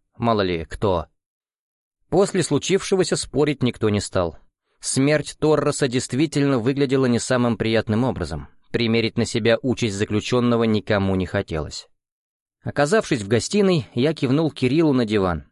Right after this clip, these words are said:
а сам прошел в ванную и, умывшись, несколько секунд смотрел в ростовое зеркало. Нервное напряжение не уходило, произошедшее на ужине его, наоборот, подстегнуло, и я точно знал, что пока не успокоюсь, не усну.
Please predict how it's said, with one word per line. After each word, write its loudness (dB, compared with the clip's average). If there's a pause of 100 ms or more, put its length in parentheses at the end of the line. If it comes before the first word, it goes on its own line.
(140)
а -4
сам 0
прошел 0
в 0
ванную 2
и, 0
умывшись, 2
несколько -2
секунд -2
смотрел 0
в -2
ростовое 0
зеркало. -4 (720)
Нервное 2
напряжение 2
не 4
уходило, 0 (160)
произошедшее 0
на 4
ужине 2
его, 2
наоборот, 0
подстегнуло, -2
и -2
я 0
точно 0
знал, 0
что -4
пока 0
не 2
успокоюсь, 0
не 4
усну. -2